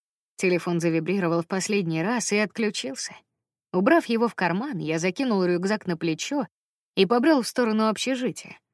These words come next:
Стояла солнечная погода, которая могла испортиться в любой момент, о чем свидетельствовал легкий ветерок, трепавший пока еще зеленые верхушки деревьев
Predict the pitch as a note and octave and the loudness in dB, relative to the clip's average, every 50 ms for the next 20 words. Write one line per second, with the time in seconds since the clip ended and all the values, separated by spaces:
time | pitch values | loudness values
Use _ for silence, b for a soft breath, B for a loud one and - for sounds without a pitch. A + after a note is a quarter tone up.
0 | _ _ _ _ _ _ _ _ _ - - - E3 D#3 D#3 D#3+ G3+ G3 D#3 D#3 | _ _ _ _ _ _ _ _ _ -10 -6 -4 -2 -2 -2 -2 -2 -2 -4 -4
1 | - - G#3 G#3 F#3+ F#3 E3+ - - F#3 F3 E3 E3 - E3 D#3 D#3+ G3 B3+ B3+ | -2 -2 0 2 2 2 0 0 0 0 0 0 0 0 -2 -2 0 -2 -2 -2
2 | E3+ D3+ - - D3+ - A3 G#3+ G3+ G3 F#3+ F#3 F3+ F#3 G#3+ G#3+ F#3+ E3+ - - | -2 -4 -6 -8 -4 -2 0 0 2 2 2 0 0 0 0 0 0 -2 -4 -6
3 | - - - A#3+ - B3 A3+ - - A3 G#3+ G#3+ G#3 G3 A#3 A#3+ A3+ G3+ F#3+ F3+ | -6 -8 -8 -6 -6 -6 -4 -2 -2 -2 0 -2 -2 0 0 0 0 2 0 0
4 | E3+ F3+ G3 C4+ D4+ C4+ G3 - C#3 C3+ - - G3+ G3 - - - F3 F3+ A3+ | 0 0 0 0 0 -2 -2 -2 -4 -6 -4 -2 -2 -2 -2 -2 -2 0 0 0
5 | A#3 - F3+ E3 - - F3+ F3 E3+ E3 D#3+ E3+ F3+ G3+ - - - E3 E3 E3 | 0 0 -2 -4 -4 -2 -2 0 0 0 -2 -2 -2 -4 -4 -6 -4 -4 -2 -2
6 | E3 D#3+ - E3 E3 D#3+ A#3 A#3+ - - - D3+ D#3 - G3 G3+ - - D#3+ D#3+ | -2 -2 -2 -2 -2 -2 -2 -4 -6 -8 -8 -6 -4 -2 -2 -4 -4 -4 -6 -6
7 | - - E3 - G3+ F3 D#3+ - - E3 D#3+ F3 E3+ F3 G3 G3 E3+ D#3+ D#3 D#3+ | -8 -8 -6 -4 -2 -2 -2 -2 -4 -4 -2 0 0 0 0 0 -2 -2 -2 -4
8 | D#3+ D#3 E3 - - - - - D#3+ E3 D#3 D#3+ D3+ - G#3 B3+ B3+ A#3+ A#3+ A3 | -4 -6 -8 -6 -8 -8 -6 -4 -6 -4 -2 -2 -2 -2 -2 -2 -2 -2 -2 -4
9 | - | -6